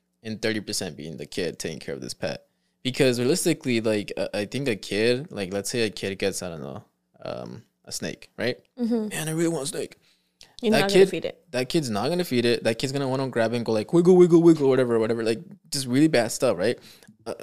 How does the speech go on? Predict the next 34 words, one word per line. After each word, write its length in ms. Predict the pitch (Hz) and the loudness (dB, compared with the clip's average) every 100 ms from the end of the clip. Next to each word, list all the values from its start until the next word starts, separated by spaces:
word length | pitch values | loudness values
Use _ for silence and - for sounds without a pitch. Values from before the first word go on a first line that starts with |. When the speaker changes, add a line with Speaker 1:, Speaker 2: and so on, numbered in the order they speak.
| - _ | -18 _
Speaker 1:
saying 360 | - - 135 147 | -4 -2 0 0
if, 140 | 135 120 | -2 -2
like, 220 | 117 104 | -4 -4
a 60 | |
kid 260 | 95 - 113 | -8 -6 -4
is 220 | 101 87 | -4 -6
like, 200 | 76 - | -10 -6
'cause 280 | - 156 170 | 0 0 0
there's 220 | 185 175 | -2 0
some, 300 | 170 185 165 127 | 0 -2 -2 0
there 100 | 151 | 2
are 40 | |
rare 160 | 147 151 | 4 2
occasions 500 | 147 117 117 120 117 | 0 -4 -4 -6 -6
where 100 | 104 | -6
kids 320 | - 107 101 | -4 -6 -4
are 140 | 104 95 | -6 -6
just, 360 | 101 95 - - _ _ _ - | -6 -6 -6 -10 _ _ _ -14
I 40 | 90 | -8
don't 140 | 101 | -4
know, 80 | 113 | -4
they 120 | 92 | -4
come 180 | 98 110 | -6 -6
out 200 | 107 - | -6 -6
being, 160 | 107 107 | -6 -6
like, 200 | 101 85 | -6 -8
the 40 | |
most 240 | 98 104 101 | -8 -6 -6
intellectual 400 | 104 98 98 110 | -6 -8 -6 -10
kind 140 | - | -8
of 60 | 104 | -10
kid 140 | - | -6
ever, 200 | 107 98 | -4 -4
right? 280 | 80 95 120 | -6 -6 -6